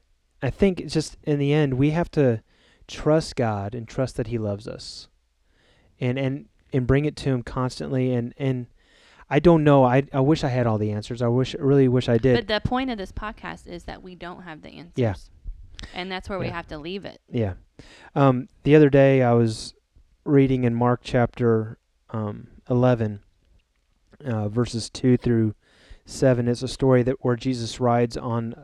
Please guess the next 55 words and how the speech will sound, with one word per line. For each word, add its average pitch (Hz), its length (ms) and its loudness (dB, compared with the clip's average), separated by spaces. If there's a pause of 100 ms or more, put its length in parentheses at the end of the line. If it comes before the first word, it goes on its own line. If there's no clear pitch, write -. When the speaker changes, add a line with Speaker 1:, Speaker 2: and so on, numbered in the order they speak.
(100)
Speaker 1:
the - 80 -10
donkey. 120 540 -4 (800)
And 135 140 -4
in 147 120 0
that 131 160 0
scripture, 123 580 0
and, 123 360 0 (420)
and 127 180 0
I'm 123 120 0
gonna 139 200 2
try 127 200 0
to 117 60 0
tie 120 200 0
it 117 100 4
in 113 260 0 (560)
really 117 220 -14
well 117 200 -14
there 110 200 -14
here 113 120 -12
in 107 60 -10
a 104 40 -12
second. 107 440 -16
Here, - 100 -20 (100)
come - 160 -20
on, 120 60 -20
phone. - 260 -20 (300)
Here 110 120 -18
it 104 60 -18
is. - 160 -18 (540)
It 139 80 -2
says, 131 240 2
"Go," 160 220 0
he 135 200 -2
told 151 280 2
his 131 160 -4
two 147 160 0
disciples, 131 440 -2
"Go 147 120 2
into 185 120 4
the 170 80 2
village 139 320 2
over 113 200 2
there. 107 240 0
As 123 120 -6
soon 160 200 0
as 170 100 0
you 170 100 0
enter 127 220 0
it, 123 140 2
you 127 140 -4
will 117 120 0
see 135 300 -4
a 127 80 2
young 117 320 -2
donkey 107 500 -4